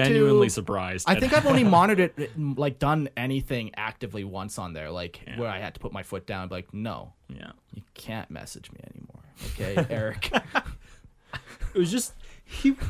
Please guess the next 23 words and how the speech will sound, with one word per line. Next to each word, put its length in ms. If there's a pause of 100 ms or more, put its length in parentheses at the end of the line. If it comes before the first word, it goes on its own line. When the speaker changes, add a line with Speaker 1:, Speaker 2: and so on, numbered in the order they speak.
(200)
Speaker 1:
he 140
always 300
answered 720
<laughs> 160
when 260
I 100
messaged 440
him 140
on 160
Discord. 680 (460)
Uh, 380 (160)
anyways, 680
there's 360
so 360
many 200
ways 300
to 100
reach 200
out 180
to 140
us, 180
guys. 400 (340)
Uh, 320